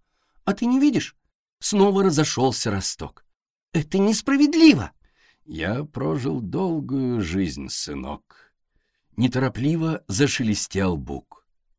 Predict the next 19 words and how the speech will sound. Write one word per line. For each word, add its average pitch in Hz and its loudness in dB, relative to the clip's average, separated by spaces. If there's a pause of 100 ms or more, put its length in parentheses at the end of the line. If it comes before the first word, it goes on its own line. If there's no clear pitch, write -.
«Двести 101 -4
раз 80 -6
я 82 -8
сбрасывал 85 -6
свои 80 -6
листья, 78 -10 (580)
двести 113 0
раз 104 0
я 95 -2
засыпал 90 -6 (380)
и 135 2
двести 156 0
раз 156 0
просыпался, 131 -4 (840)
чтобы 175 2
напиться 175 0
свежей 156 -2
талой 104 -2
водой 110 -4